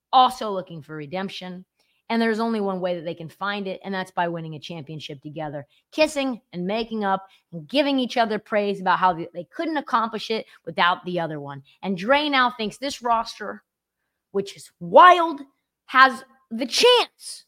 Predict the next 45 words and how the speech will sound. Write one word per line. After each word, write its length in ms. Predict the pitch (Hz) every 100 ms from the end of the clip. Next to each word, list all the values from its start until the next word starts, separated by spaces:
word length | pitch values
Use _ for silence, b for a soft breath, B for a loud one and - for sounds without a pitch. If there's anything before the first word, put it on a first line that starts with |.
| _
to 120 | 349
win 300 | 311 339 320
two 320 | - 466 480 440
more 200 | 440 466 -
championships. 920 | - 403 453 381 277 208 - 160 - _ _ _
He 180 | 403 427
wants 340 | 403 403 403
to 100 | 339
match 380 | 302 302 320 -
Jordan, 360 | 285 269 262 262
and 100 | 233
he 220 | 349 339
thinks 220 | 285 262
that's 260 | - 254 262
not 200 | 254 247
out 160 | 240
of 40 | 233
the 80 | 220
realm 220 | 220 208
of 100 | 180
possibilities. 600 | 202 175 170 151 143 - _ _ 196
Guys, 600 | 262 302 294 277 - _ _ _ _ 254
I 120 | 254
am 180 | 233 190
dubious. 440 | 190 170 175 175 _ -
I 180 | 220
am 100 | 214
skeptical. 680 | 190 196 170 175 - 160 143 -
I 140 | 190
do 100 | 190
not 200 | 180 170
know 140 | 165 160
about 260 | 156 151
that 180 | 160 156
one 240 | 170 175 175
because 460 | 180 185 175 156 B B -
I 200 | 214 233
have 120 | 202
no 380 | 208 214 214 202
idea 340 | 180 180 180
how 140 | 170 170
they 140 | 170
beat 220 | 175 170
the 60 | 175
Lakers. 460 | 233 262 247 233